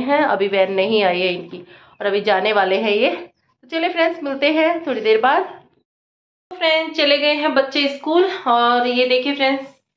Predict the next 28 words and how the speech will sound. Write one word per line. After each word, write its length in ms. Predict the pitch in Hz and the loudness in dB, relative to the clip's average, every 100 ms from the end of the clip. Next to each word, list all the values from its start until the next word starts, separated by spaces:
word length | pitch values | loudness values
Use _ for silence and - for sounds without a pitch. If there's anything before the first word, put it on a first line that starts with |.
| _ _ _ | _ _ _
kitchen 260 | 254 262 254 | -10 -4 -2
वगैरह 300 | 247 247 254 | 2 2 2
सारा 220 | 254 247 254 | 2 2 0
फैला 280 | 254 233 | 0 0
हुआ 180 | 233 240 | 2 4
है 160 | 247 277 | 2 0
तो 80 | 254 | -2
मैं 180 | 226 | 0
कर 160 | 220 220 | 0 0
लेती 260 | 226 226 277 | 0 -2 -2
हूँ 260 | 294 294 | 0 0
अब 160 | 247 - | 0 0
घर 160 | 240 202 | -2 0
की 120 | 233 | -6
cleaning। 500 | - 226 233 294 370 - - - _ _ | -2 0 2 0 -2 -10 -20 -20 _ _
और 360 | 214 214 208 208 220 220 220 | -2 2 2 0 0 0 -2
time 280 | 220 240 | -2 -2
हो 100 | 277 262 | -2 0
गया 180 | 247 254 | 0 0
फ्रेंड्स, 340 | 254 262 262 | 0 0 0
नौ 140 | 240 220 | 0 0
बज 160 | 220 | 0
के 120 | 240 | 0
दस 180 | 240 220 233 | 0 -2 0
मिनट 280 | 220 233 | -2 2
हो 100 | 247 202 | 2 2
गई 200 | 214 240 | 0 2
हैं 180 | 294 | 0